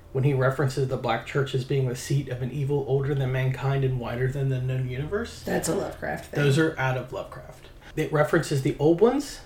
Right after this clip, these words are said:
Speaker 1: along with certain representations of monsters printed in other books. Uh,
Speaker 2: Oh,
Speaker 1: there's
Speaker 2: the Old Ones is a Lovecraft thing.
Speaker 1: Yeah, like,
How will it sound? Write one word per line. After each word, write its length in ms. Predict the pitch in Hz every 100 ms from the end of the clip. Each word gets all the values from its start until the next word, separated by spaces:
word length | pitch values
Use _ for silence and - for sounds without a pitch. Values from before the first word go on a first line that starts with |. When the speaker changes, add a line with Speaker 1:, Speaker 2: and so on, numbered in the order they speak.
| - - - - -
Speaker 1:
along 240 | 143 147
with 120 | 143
certain 360 | - 156 - 143
representations 760 | 143 147 135 131 139 135 127
of 60 | 123
monsters 480 | 117 127 135 139 131
printed 280 | - 135 127
in 60 |
other 180 | 120 113
books. 500 | 117 226 247 - - - - - - - -
Uh, 240 | 120 123
Speaker 2:
Oh, 120 | 190 135
Speaker 1:
there's 120 | 131
Speaker 2:
the 120 | 190
Old 240 | 196 170
Ones 280 | 165 156 156
is 160 | 160 151
a 240 | 160 160 156
Lovecraft 480 | 156 151 151 147 -
thing. 280 | 147 147 156
Speaker 1:
Yeah, 260 | 180 - -
like, 280 | 131 131